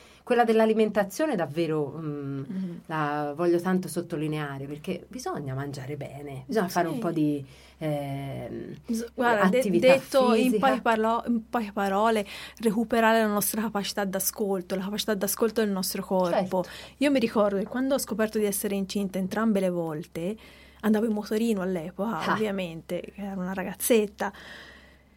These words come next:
Speaker 2: Ehm, all'inizio tutti mi dicevano: "Eh, molla il motorino perché diventa pericoloso", no?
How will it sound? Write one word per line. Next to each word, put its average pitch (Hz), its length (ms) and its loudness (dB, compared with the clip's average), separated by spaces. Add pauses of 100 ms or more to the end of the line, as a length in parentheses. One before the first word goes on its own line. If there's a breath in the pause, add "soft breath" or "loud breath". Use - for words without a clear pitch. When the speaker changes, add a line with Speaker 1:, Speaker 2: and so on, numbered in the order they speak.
(580 loud breath)
Speaker 2:
Ehm, 240 1200 6 (160)
all'inizio 302 500 4
tutti 233 160 0
mi 226 100 6
dicevano: 202 920 2
"Eh, 262 200 0
molla 247 380 2
il 233 60 2
motorino 233 560 2
perché 214 240 -2
diventa 220 360 0
pericoloso", 196 720 0
no? 254 320 0